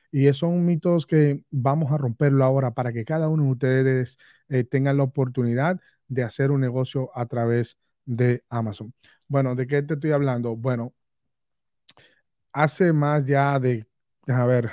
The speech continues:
dos mil catorce para acá, ya hace nueve años, sí creo que nueve años, que nosotros estamos haciendo este negocio y hemos creado marcas, hemos tratado, hemos vendido, eh, retail, hemos hecho mucho, mucho tipo de negocio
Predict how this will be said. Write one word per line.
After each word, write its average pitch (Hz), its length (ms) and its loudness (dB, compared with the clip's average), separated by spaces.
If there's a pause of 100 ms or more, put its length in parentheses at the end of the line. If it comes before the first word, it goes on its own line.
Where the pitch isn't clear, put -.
(100)
dos 120 180 -6
mil 139 140 0
catorce 135 480 -4
para 117 220 -6
acá, 190 360 -4
ya 120 260 -6
hace 117 360 -6 (240)
nueve 131 360 -4
años, 107 320 -10
sí - 120 -10
creo 120 200 -4
que 113 60 -8
nueve 127 180 -2
años, 127 200 -2 (480)
que 131 200 2
nosotros 131 420 0
estamos 131 360 -2
haciendo 123 400 -6
este 127 240 -4
negocio 120 480 -2
y 120 80 0
hemos 117 240 -2
creado 110 380 -6
marcas, 139 580 0
hemos 110 460 -6 (300)
tratado, 110 680 -4
hemos 113 380 -4
vendido, 110 540 0 (320)
eh, 120 140 2
retail, 127 720 4
hemos 113 640 -4
hecho 120 300 -8
mucho, 113 500 4
mucho 135 360 6
tipo 127 280 0
de 127 60 0
negocio 123 460 -4